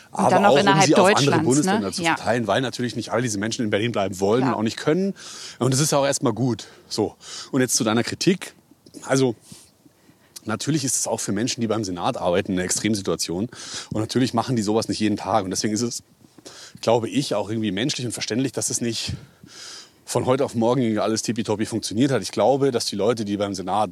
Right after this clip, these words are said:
Speaker 2: sind und da irgendwie Verantwortung tragen, ihr Menschen möglichst das machen und dass die jetzt da nicht sich irgendwie einen Larry machen und keinen Bock haben.
Speaker 1: Da,
Speaker 2: So,
Speaker 1: das
Speaker 2: würde ich
Speaker 1: will
Speaker 2: denen
Speaker 1: ich
Speaker 2: gar
Speaker 1: auch
Speaker 2: nicht
Speaker 1: nicht
Speaker 2: unterstellen wollen.
Speaker 1: ausdrücken.
Speaker 2: Hast du auch nicht gemacht, genau. Ähm, nur was halt nicht geht, ist dann so,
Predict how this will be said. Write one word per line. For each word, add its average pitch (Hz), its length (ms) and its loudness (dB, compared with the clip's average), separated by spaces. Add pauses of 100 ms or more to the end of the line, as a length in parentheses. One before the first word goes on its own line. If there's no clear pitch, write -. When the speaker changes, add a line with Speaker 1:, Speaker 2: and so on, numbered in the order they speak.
Speaker 2:
sind 160 420 2
und 127 220 -2
da 110 180 2
irgendwie 101 160 -4
Verantwortung 127 560 0
tragen, 120 420 0 (540)
ihr 110 100 2
Menschen 113 320 2
möglichst 110 280 -2
das - 100 -4
machen 104 280 0
und 110 100 0
dass 104 80 0
die - 120 -2
jetzt - 160 -4
da 98 60 -6
nicht 113 160 -2
sich - 220 -2
irgendwie 104 240 0
einen 92 80 -2
Larry 117 240 2
machen 104 240 -2
und 101 80 -4
keinen 101 180 -2
Bock 107 240 0
haben. - 140 -10
Speaker 1:
Da, 254 100 6
Speaker 2:
So, - 60 0
Speaker 1:
das 262 140 4
Speaker 2:
würde - 120 4
ich 330 40 6
Speaker 1:
will - 0 -
Speaker 2:
denen 311 80 8
Speaker 1:
ich - 40 6
Speaker 2:
gar 277 120 8
Speaker 1:
auch - 40 6
Speaker 2:
nicht 277 120 6
Speaker 1:
nicht - 80 4
Speaker 2:
unterstellen 147 320 6
wollen. 156 120 0
Speaker 1:
ausdrücken. 151 240 -6
Speaker 2:
Hast - 220 -4
du 123 60 2
auch 110 40 2
nicht 98 140 -4
gemacht, 120 300 -2
genau. 113 320 -2 (840)
Ähm, 110 260 0 (100)
nur 135 380 2
was 139 200 0
halt 127 400 0
nicht 113 400 0
geht, 135 240 0
ist 120 240 -2
dann 113 140 -2
so, 107 320 2